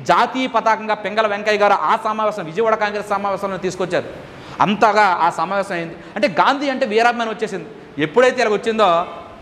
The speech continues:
ఆంధ్ర ఉద్యమాలు ఆగిపోయాయి. ఏ ఉద్యమాలు ఆగిపోయాయి? ప్రత్యేక ఆంధ్ర ఉద్యమాలన్నీ ఆగిపోయాయి సార్ గాంధీ వలన. సరే, ఇలా జరుగుతున్న సమయంలోనే ఒకసారి చూడండి, మరేం లేదు సార్,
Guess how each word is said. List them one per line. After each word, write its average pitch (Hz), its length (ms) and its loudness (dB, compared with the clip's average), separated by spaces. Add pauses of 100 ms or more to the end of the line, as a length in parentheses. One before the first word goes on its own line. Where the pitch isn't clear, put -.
ఆంధ్ర 185 320 2
ఉద్యమాలు 160 360 -2
ఆగిపోయాయి. 127 520 -4
ఏ - 20 6
ఉద్యమాలు 202 340 2
ఆగిపోయాయి? 202 340 0 (2000)
ప్రత్యేక 320 440 6
ఆంధ్ర 269 420 6
ఉద్యమాలన్నీ 240 460 2
ఆగిపోయాయి 226 360 2
సార్ 202 140 -2
గాంధీ 185 280 0
వలన. 175 240 -2 (480)
సరే, 151 300 2
ఇలా 160 160 2
జరుగుతున్న 175 380 -2
సమయంలోనే 165 420 -2
ఒకసారి 170 320 0
చూడండి, 160 260 -2 (460)
మరేం 185 300 4
లేదు 202 180 4
సార్, 196 200 2